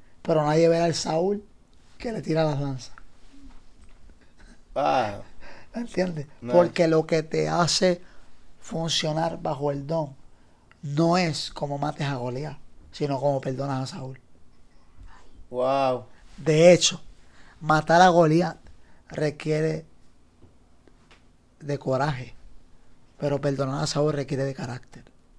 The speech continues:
Speaker 2: De valentía.
Speaker 1: Hay gente que tiene coraje para matar a Goliat,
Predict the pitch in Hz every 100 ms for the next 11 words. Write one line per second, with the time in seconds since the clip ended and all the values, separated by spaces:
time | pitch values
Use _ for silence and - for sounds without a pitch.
0 | - - _ - - - - - - 110
1 | 113 110 110 107 135 151 147 156 156 160
2 | 156 151 151 156 156 151 147 165 180 180
3 | 170 170 165 170 170 160 139